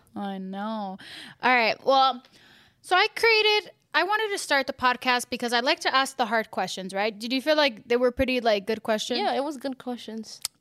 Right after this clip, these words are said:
Speaker 1: And get into things deep. And because I feel like a lot of people don't know who Shadi is, like,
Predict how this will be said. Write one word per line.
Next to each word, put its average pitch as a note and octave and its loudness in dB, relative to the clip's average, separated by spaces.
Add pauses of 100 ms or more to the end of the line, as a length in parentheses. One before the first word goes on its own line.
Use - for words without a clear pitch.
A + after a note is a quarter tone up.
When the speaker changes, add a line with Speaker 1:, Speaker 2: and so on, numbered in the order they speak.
(160)
Speaker 1:
And A#3+ 2 (120)
get C#4 0
into D#4+ -6 (280)
things C#4+ -8 (380)
deep. E4+ 2
And C#4 -4
because C4 -4
I C4 0
feel G4 -4
like A4 -2
a A4 -2
lot D4+ 2
of D#4+ -8
people E4 -8
don't B3+ -4
know B3 -4 (480)
who D4+ -2
Shadi B3 2
is, A#3 2
like, A3 0